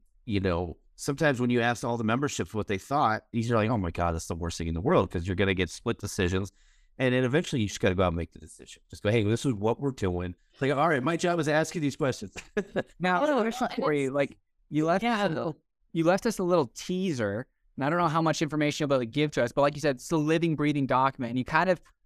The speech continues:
Speaker 2: alluded to, I think, in the Zoom call that this is phase one of this big change. Like, are there, like, five phases, two phases? How, when's phase two
Speaker 1: Phase,
Speaker 2: coming? What
Speaker 1: yeah,
Speaker 2: can we
Speaker 1: here.
Speaker 2: expect in
Speaker 3: Yeah.
Speaker 2: these next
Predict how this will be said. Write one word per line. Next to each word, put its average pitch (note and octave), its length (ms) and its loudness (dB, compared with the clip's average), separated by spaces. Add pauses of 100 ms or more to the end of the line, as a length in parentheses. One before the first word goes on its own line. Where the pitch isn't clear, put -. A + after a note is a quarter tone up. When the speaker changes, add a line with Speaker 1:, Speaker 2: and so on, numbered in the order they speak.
Speaker 2:
alluded D#3 420 2
to, D3+ 200 2
I C3+ 120 4
think, D3+ 360 -2
in C3+ 220 0
the B2+ 160 2
Zoom C3+ 320 0
call A#2+ 400 2 (220)
that A2+ 120 -6
this D#3+ 200 0
is E3 180 -10 (160)
phase B2+ 380 0
one G#2 560 0 (440)
of A#2 460 4
this A#2+ 260 0 (300)
big B2+ 240 2
change. A2 480 0
Like, A2 220 2 (320)
are G2+ 160 0
there, G2 180 -2
like, F2+ 200 -4 (300)
five D#3+ 360 2
phases, E3 760 0
two F3 240 0
phases? D#3+ 640 2
How, C3+ 280 2
when's C#3+ 360 -2
phase A#2 340 -2
two G3+ 300 -2
Speaker 1:
Phase, - 100 -8
Speaker 2:
coming? D#3+ 300 -2
What D#3+ 220 -4
Speaker 1:
yeah, F#2 80 2
Speaker 2:
can D3+ 80 -2
we C3+ 60 -4
Speaker 1:
here. - 80 -6
Speaker 2:
expect - 520 0
in B2+ 120 -4
Speaker 3:
Yeah. - 100 -6
Speaker 2:
these B2+ 180 -2
next C#3 300 -4